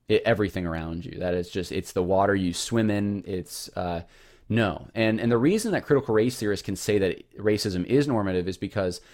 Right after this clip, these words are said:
they look at everything as a power dynamic, a power relationship. And because power relationships are infused into just about everything, uh, racism would be part of that. So that's, that's the first thing. And it's, this is a, you know, it's a metaphysical assumption. Um, and it needs to be challenged. Is, okay, provide the evidence. Show me.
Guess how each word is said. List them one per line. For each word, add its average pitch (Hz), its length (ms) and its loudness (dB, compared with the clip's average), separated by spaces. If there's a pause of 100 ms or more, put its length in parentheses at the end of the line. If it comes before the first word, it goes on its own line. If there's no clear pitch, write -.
(260)
they 135 140 8
look 175 180 4
at 135 160 4
everything 117 420 2
as 87 80 -4
a 95 60 -4
power 139 340 6
dynamic, 87 520 -2
a 95 40 -6
power 127 300 6
relationship. 87 600 -2
And 95 100 -2
because 104 240 -2
power 196 320 6
relationships 98 840 2
are 101 140 2
infused 95 420 0
into 92 160 -2
just 92 180 -4
about 92 200 0
everything, 87 500 -2 (480)
uh, 98 240 2
racism 113 560 4
would 92 160 -2
be 92 80 -2
part 120 240 6
of 85 120 0
that. - 280 -10 (720)
So - 140 0
that's, 165 280 6
that's 165 220 6
the - 100 -4
first 123 360 2
thing. 82 200 -2
And 98 80 0
it's, 101 120 -2
this 220 240 -4
is 302 100 -4
a, 143 140 0
you 135 80 2
know, 113 80 6
it's 101 240 0
a - 20 4
metaphysical 131 580 4
assumption. 107 460 0 (800)
Um, 110 260 4
and 147 160 6
it 160 40 6
needs 170 220 6
to 180 60 2
be 180 100 0
challenged. 185 580 2
Is, 113 160 -2
okay, 123 260 4
provide 139 380 8
the 143 100 8
evidence. 101 380 6
Show 151 340 4
me. - 260 0